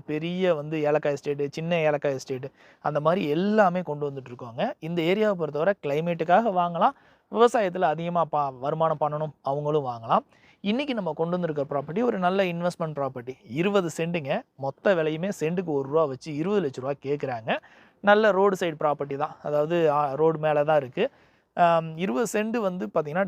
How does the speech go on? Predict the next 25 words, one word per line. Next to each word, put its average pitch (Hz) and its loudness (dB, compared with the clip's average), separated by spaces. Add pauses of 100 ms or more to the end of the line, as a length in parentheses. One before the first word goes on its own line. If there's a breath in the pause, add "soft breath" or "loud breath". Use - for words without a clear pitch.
டாக்குமெண்ட்லயும் 160 0 (100)
கிட்டத்தட்ட 175 2 (120)
அளவுல 233 4
வந்து 147 -4
ஒரு 170 0
ஐம்பது 180 4
சென்ட் 165 -2
கிட்ட 165 0
வரும். 139 -4 (300 soft breath)
அதெல்லாம் 185 6
என்ன 196 0
சொல்லுவாங்கன்னா, 180 0
கைவச 208 0
பூமி 160 -4 (180)
அப்படின்னு 147 -6
சொல்லி 151 -6
சொல்லுவாங்க. 143 -2
அவங்க 127 -6
மொத்த 127 0
விலை 185 6
கேக்குறது 190 -2
இருபது 180 0
லட்ச 165 -6
ரூபா 156 2
தாங்க. 151 -4